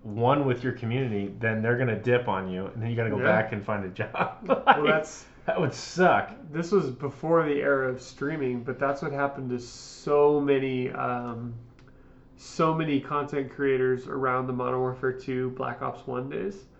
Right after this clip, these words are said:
Speaker 2: There, the landscape was way different back then than it is now, and there was all these people that were, uh, made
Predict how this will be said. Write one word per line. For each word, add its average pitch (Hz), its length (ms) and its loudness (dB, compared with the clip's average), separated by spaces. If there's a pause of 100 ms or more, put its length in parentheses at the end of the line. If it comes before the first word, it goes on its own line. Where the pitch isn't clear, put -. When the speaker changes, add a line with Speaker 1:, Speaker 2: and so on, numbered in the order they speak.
(600)
Speaker 2:
There, 165 240 4
the 139 240 0
landscape 143 640 0
was 120 220 -6
way 143 560 -2
different 139 400 -2
back 120 260 -6
then 123 220 -6
than 123 120 -6
it 123 140 -4
is 120 180 -4
now, 123 340 -6
and 120 200 -8
there 120 80 -4
was 123 140 -4
all 131 200 -2
these 127 200 -4
people 131 320 -6
that 120 200 -4
were, 120 380 -6 (540)
uh, 127 460 -4 (400)
made 131 500 0